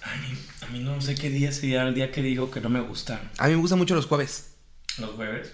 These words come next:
Speaker 2: Los jueves. El
Speaker 1: A mí
Speaker 2: jueves.
Speaker 1: todos los días me gustan. ¿Sabes? ¿Sabes? Podría poner que el día más complicado para mí emocionalmente es el lunes. No porque
Speaker 2: Mm.
Speaker 1: empiece la semana,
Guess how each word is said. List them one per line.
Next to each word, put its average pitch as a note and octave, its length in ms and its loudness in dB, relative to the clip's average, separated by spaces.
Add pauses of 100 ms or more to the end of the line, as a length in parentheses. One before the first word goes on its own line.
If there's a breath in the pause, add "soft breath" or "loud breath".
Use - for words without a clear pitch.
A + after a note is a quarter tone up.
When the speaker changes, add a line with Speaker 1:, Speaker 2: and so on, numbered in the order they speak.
Speaker 2:
Los C3 180 2
jueves. B2 380 2
El - 60 -8
Speaker 1:
A - 60 -6
mí C3+ 80 -2
Speaker 2:
jueves. D#3+ 240 4
Speaker 1:
todos E3+ 140 4
los D3+ 140 2
días C3+ 160 2
me D3 140 4
gustan. A#2+ 580 -4 (640 loud breath)
¿Sabes? E3 300 4 (100)
¿Sabes? D3+ 280 2
Podría C3 380 2
poner D3+ 380 2
que E3 60 0
el D#3 100 2
día D3 160 0
más D3 240 2
complicado C3 640 0
para G#2 240 4
mí C3+ 440 -2 (440)
emocionalmente A#2 560 2
es - 60 -8
el B2+ 80 0
lunes. A2+ 340 0 (640 loud breath)
No D3+ 180 4
porque F3 200 2
Speaker 2:
Mm. D3+ 40 4
Speaker 1:
empiece D3+ 240 6
la D3+ 100 6
semana, B2+ 320 4